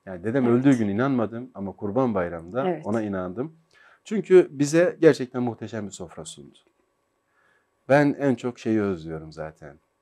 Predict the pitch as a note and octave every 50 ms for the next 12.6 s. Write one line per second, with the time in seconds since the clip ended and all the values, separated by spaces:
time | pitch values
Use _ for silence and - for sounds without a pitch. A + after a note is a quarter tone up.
0 | _ _ _ _ _ _ _ _ _ _ _ _ _ _ _ _ _ _ _ -
1 | _ _ A2+ F#2 F2 E2+ E2+ E2 D#2+ F#2+ G2+ G#2 G#2 A2+ A2 G2+ F2 E2 E2+ E2
2 | E2 D#2+ E2+ E2+ E2 E2 E2 E2 D#2+ D2+ D#2 - - - F#2 F2 E2+ D#3+ D#3+ D3+
3 | - - G2+ - - D#3+ F3 E3 E3 E3+ E3 D3+ - - - - - - - -
4 | - _ _ _ _ _ _ _ _ _ _ _ _ _ _ _ _ _ _ _
5 | _ _ _ _ _ _ _ _ _ _ _ _ _ - D3 E3+ F3+ E3+ E3+ F3
6 | E3+ E3+ D#3+ D3 - _ - D3+ C#3+ C3+ C#3+ D3+ C#3+ C3+ B2+ B2+ B2 A#2+ A#2+ A2
7 | A2 A2 A#2 A2 G#2+ G2+ G2 F#2+ - A2+ G#2+ G#2+ G2+ G2+ G2+ - _ _ _ G#2
8 | G2 F#2+ F#2+ - G2 F2 F2+ F2+ F2+ F2+ F2+ F2 F2+ _ _ _ _ _ _ A#3
9 | B3 A3 F#3+ E3+ D3 C#3 B2 A#2 A#2 A2 G#2 - - _ _ _ _ A2 G#2 E2
10 | C2+ - - _ _ _ - - - - - _ G2+ _ - - F#2+ - G2+ G2+
11 | G2 F#2 - B2+ D#3 D3 - - - _ _ _ _ _ _ - F#3 F#3 D3+ C3
12 | C3+ A2+ G2 F#2 F2+ E2+ E2 D#2 C#2 B1 - _